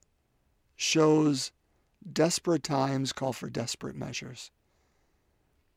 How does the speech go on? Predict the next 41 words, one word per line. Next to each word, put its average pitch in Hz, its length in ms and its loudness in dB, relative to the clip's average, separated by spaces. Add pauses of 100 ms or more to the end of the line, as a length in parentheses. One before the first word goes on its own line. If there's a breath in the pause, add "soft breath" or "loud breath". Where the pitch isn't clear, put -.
(300)
And 131 260 -2
both 170 340 8
of 139 160 0
these 143 200 4
situations 131 680 -2
are 117 100 -6
desperate. - 680 -12 (1700)
"Boy, 151 380 6 (200)
if 127 140 -6
I 180 100 6
could 156 140 2
just 131 240 -2
touch - 300 0
his 120 180 0
robe, 170 340 6
if - 80 -2
I 190 100 4
could 160 140 -2
touch 233 300 0
it, - 100 -2
you 190 120 2
know, 190 120 6
I've 185 100 6
been 185 140 4
dealing 220 300 4
with 202 100 10
this 185 120 6
for 170 200 2
how 202 180 6
long? 202 420 6 (280 loud breath)
If 180 120 -2 (100)
only 240 460 8
I 180 80 2
could 156 180 -2
touch 214 280 0
his 165 180 2
robe, 190 320 8
I'm 196 180 2
gonna 185 160 4
be 156 220 2
okay. 147 580 0